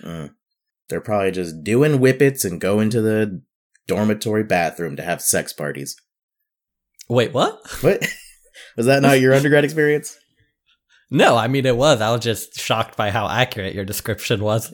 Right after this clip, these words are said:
Speaker 1: <laughs> It's like, you know, some things just don't change.
Speaker 2: All right, you wanna get into the theme?
Speaker 1: Oh, oh, wait, hold on, hold on, hold on. Really quick, though. One last little roundup thing. I went to a party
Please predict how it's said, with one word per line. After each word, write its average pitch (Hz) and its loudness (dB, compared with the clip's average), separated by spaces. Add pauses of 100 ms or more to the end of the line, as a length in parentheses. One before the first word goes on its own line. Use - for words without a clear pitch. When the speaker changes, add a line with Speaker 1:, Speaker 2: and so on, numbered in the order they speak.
(100)
Speaker 1:
<laughs> - -10
It's 131 -6
like, 101 0
you 117 -2
know, 120 -2
some 120 -2
things 123 0
just 117 -4
don't 110 0
change. 117 -2 (840)
Speaker 2:
All 156 4
right, 185 4
you 123 -10
wanna 139 -2
get 139 -6
into 135 -6
the 131 -6
theme? 156 -10 (340)
Speaker 1:
Oh, 208 6
oh, 202 6
wait, 175 4
hold 147 2
on, 117 0
hold 131 0
on, 101 -4
hold 101 -4
on. 76 -8
Really 117 -2
quick, 110 0
though. 80 -4 (680)
One 143 0
last 127 2
little 113 2
roundup 98 0
thing. 82 -4
I 101 0
went 143 2
to 139 2
a 117 4
party 120 -2